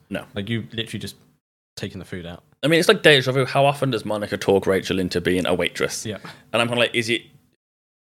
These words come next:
Speaker 1: not to demean waitressing in any way, shape, or form, but it's not the most difficult task. It's pick up thing, take it to place, bring back. Um, so do you,
Speaker 2: Well,
Speaker 1: it
Speaker 2: she, she's not having to worry about the bill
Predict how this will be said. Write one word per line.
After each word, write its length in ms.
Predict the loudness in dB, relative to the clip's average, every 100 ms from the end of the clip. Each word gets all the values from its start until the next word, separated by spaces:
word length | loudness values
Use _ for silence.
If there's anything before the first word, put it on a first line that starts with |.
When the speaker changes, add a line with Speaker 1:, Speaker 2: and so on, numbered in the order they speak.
| _ _ _ -18 -18 -20 -6 0
Speaker 1:
not 200 | 0 2
to 140 | -2
demean 480 | -2 -6 -4 -2 2
waitressing 460 | 2 2 -2 0
in 60 | 0
any 160 | 0 0
way, 140 | -2
shape, 200 | -4 -4
or 40 |
form, 280 | 4 6 6
but 140 | 6 2
it's 160 | 2
not 160 | 0 2
the 80 | 0
most 180 | 0
difficult 360 | 0 0 0 -2
task. 280 | -2 -4 -6
It's 160 | -10 -4
pick 220 | 0 2
up 200 | 2 0
thing, 280 | -4 -2 0
take 220 | 0 0
it 40 |
to 80 | -2
place, 320 | -2 0 0
bring 280 | -4 -4 -2
back. 300 | -2 -2 -10 -20 _ _ _ _ _
Um, 600 | 0 0 0 -6 -12 -18 -20 _ _ _
so 180 | 2 2
do 240 | 2 -8 -12
you, 60 | -10 -2
Speaker 2:
Well, 80 | 2
Speaker 1:
it 40 |
Speaker 2:
she, 160 | 2 2
she's 200 | 2 2
not 80 |
having 140 | 2 2
to 80 | 4
worry 160 | 4
about 240 | 4 2 0
the 60 | 0
bill 460 | 2 4 4 2